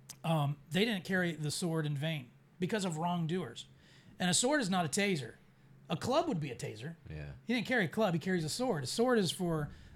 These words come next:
Speaker 1: running a man through. And so it's lethal force.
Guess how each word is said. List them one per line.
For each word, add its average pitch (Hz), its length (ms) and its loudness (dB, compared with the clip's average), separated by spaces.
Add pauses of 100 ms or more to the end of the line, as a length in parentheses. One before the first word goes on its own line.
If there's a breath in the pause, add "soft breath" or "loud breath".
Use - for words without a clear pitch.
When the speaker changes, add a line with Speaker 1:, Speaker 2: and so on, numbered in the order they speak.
Speaker 1:
running 185 260 -2
a 180 40 -2
man 165 220 -2
through. 202 360 -4 (720 loud breath)
And 165 140 0
so 214 100 2
it's - 120 0
lethal 185 340 2
force. 180 480 -8